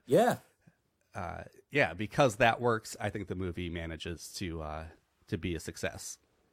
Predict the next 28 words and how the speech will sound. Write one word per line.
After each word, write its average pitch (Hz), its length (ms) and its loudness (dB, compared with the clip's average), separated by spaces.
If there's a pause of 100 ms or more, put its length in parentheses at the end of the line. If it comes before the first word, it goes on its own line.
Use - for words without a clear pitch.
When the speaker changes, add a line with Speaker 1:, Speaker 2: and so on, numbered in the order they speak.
(280)
Speaker 1:
Absolutely. 95 920 2 (120)
Um, 90 460 2 (960)
and 113 140 8
I, 113 60 8
and 117 180 4
again, 131 280 6
from 110 160 0
what 110 140 4
you 98 60 -10
said 95 280 2 (160)
before, 127 380 8
it's - 320 -4 (160)
another 113 360 8
one 104 180 8
of 92 160 0
these, 92 280 4
like 95 200 4
The 95 80 -2
Lord 98 160 4
of - 40 -10
the 104 80 2
Rings, 101 320 4
it's - 180 -2
a - 40 -8
passion 117 360 -2
project, - 480 -6
right? - 200 2 (600)
Speaker 2:
Yeah, 131 240 10